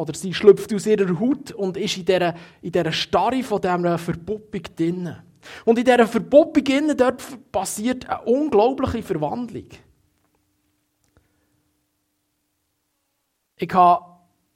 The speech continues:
mich in der Vorbereitung auf die Predigt viel so mit dieser Verwandlung von Raupe zu Schmetterling befasst. Und spannend ist, auch wie es jetzt in diesem Clip steht, in dieser Verpuppung drin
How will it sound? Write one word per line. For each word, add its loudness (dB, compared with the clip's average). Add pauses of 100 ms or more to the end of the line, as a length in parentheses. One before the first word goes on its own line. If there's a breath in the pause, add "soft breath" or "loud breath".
(100)
mich -4
in -2
der -2
Vorbereitung 0
auf -12
die -10
Predigt -4
viel 0
so -6
mit -8
dieser -4
Verwandlung -6
von -8
Raupe -4
zu -12
Schmetterling -8
befasst. -10 (300 loud breath)
Und 0
spannend 4
ist, -2
auch 2
wie 2
es -2
jetzt -2
in -6
diesem 2
Clip 0
steht, -2 (500 soft breath)
in -2
dieser 6
Verpuppung 4
drin 4